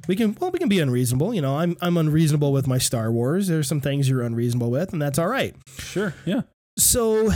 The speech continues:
Speaker 1: if we're going to lob this criticism that Marvel is racist, and this is not an, an E-rated show, so John's gotta watch his tongue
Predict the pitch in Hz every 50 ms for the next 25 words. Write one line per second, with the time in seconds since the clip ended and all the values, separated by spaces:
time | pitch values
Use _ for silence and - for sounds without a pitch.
0 | - - - - - - - _ _ _ - 233 240 202 - 214 233 226 214 185
1 | 175 185 233 269 285 302 294 262 214 - 214 196 175 156 143 139 139 139 139 131
2 | 117 117 95 95 98 101 120 127 _ _ - - 143 160 175 175 170 175 156 175
3 | 147 - - - - - - 240 233 214 190 - - - 139 120 110 117 104 104
4 | 107 - - - 147 165 170 147 147 143 139 143 147 165 190 220 226 190 185 185
5 | 175 170 147 - 160 147 139 120 123 113 117 113 117 131 135 143 156 165 160 -
6 | - 98 76 71 - - - - - - - - _ _ _ _ _ - 165 156
7 | 151 147 143 135 127 127 131 127 165 175 160 - 170 170 175 165 160 165 160 151
8 | - 156 139 135 131 127 135 - 135 131 123 120 117 - _ - 185 196 214 214
9 | 190 156 160 156 147 143 131 127 131 - - 117 104 104 120 127 - 135 127 131
10 | 135 135 131 131 123 127 131 123 120 117 113 117 117 117 123 131 139 147 143 -
11 | - 131 123 - - - - - 151 135 117 110 117 127 135